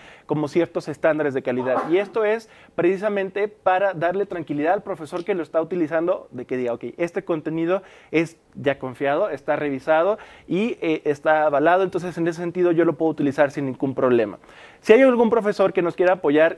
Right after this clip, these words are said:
y ojalá haya muchos profesores porque nos hacen bastante falta, eh, el, el apoyo, entonces se pueden poner en contacto con nosotros y nosotros, eh, les, les, nos ponemos en, eh, bueno, les decimos, "Bueno, nos hace falta este, este, este tema, apóyanos a desarrollarlo", lo desarrolla el profesor,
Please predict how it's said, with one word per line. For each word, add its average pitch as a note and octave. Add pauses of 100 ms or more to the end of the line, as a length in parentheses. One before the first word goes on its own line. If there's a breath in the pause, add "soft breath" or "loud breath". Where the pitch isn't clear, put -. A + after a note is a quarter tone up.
y C3+
ojalá C3+
haya D#3
muchos D#3+
profesores D3
porque C3+
nos B2+
hacen C#3+
bastante C#3+
falta, D3+ (340 loud breath)
eh, C#3
el, A#2
el D#3
apoyo, F3
entonces F3
se G#3
pueden G#3+
poner F#3+
en F#3+
contacto E3
con D#3+
nosotros E3
y D3+
nosotros, E3+ (360 loud breath)
eh, D#3
les, C#3+
les, C#3+ (100)
nos D3+
ponemos E3
en, F3
eh, C3+
bueno, B2
les A#2
decimos, C3+
"Bueno, D3
nos C#3
hace E3+
falta D#3+
este, D3
este, D3
este C#3+
tema, F3 (340 loud breath)
apóyanos E3+
a D#3+
desarrollarlo", E3 (300 loud breath)
lo D#3
desarrolla E3+
el G3
profesor, G3+